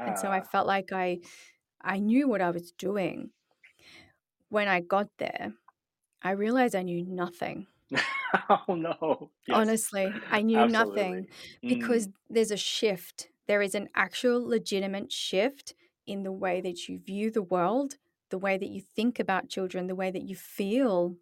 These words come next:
Speaker 1: and, and it's like, so, so, so, just to give a clear example about what I'm saying here, I used to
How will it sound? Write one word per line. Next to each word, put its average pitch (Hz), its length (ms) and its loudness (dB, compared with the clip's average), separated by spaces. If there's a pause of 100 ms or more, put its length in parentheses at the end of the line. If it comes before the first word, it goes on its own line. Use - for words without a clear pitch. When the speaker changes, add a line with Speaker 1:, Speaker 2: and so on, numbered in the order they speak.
(280)
Speaker 1:
and, 180 320 0
and 190 240 -2 (1160)
it's - 100 -6
like, - 160 -2
so, - 180 -4 (100)
so, - 240 0
so, - 140 -2 (300)
just 269 220 0
to 254 200 4 (120)
give 220 120 4
a 190 80 2
clear 269 320 2
example 185 400 2
about 190 220 2
what 196 140 0
I'm 175 160 0
saying 202 340 0
here, 175 320 -2 (1080)
I 220 220 8
used 233 540 2
to 202 160 -6